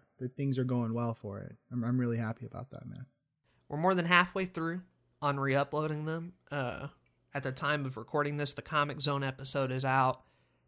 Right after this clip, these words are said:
Speaker 2: and I have about six more. Six more that need to go, and then those will be up on the twenty-first,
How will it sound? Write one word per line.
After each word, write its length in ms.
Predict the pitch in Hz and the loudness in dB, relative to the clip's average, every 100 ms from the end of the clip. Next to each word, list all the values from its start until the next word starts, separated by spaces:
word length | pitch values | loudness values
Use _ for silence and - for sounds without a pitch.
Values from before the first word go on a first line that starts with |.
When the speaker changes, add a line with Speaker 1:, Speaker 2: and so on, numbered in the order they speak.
| - | -10
Speaker 2:
and 180 | 120 123 | -6 -4
I 40 | |
have 260 | 117 127 127 | -2 -2 -2
about 420 | 123 123 123 - _ _ _ | -2 0 0 -4 _ _ _
six 280 | - 202 - | 2 4 4
more. 340 | 185 139 - - - _ _ _ _ _ - | 2 -2 -8 -20 -20 _ _ _ _ _ -8
Six 260 | 165 - | -4 -2
more 180 | 147 131 | -2 -2
that 100 | 123 | -2
need 220 | 123 127 | -6 -6
to 60 | 120 | -4
go, 440 | 123 127 120 127 - _ _ _ _ - | -2 0 0 -2 -6 _ _ _ _ -8
and 120 | 127 | -6
then 100 | 127 | -2
those 240 | 131 139 | 4 4
will 60 | 135 | 4
be 200 | 131 123 | 2 2
up 280 | 127 117 - _ _ - | 0 -2 -8 _ _ -4
on 180 | 127 123 | -4 -2
the 60 | |
twenty-first, 920 | 117 - 123 123 226 247 247 - - | -6 -4 -6 4 8 8 8 6 4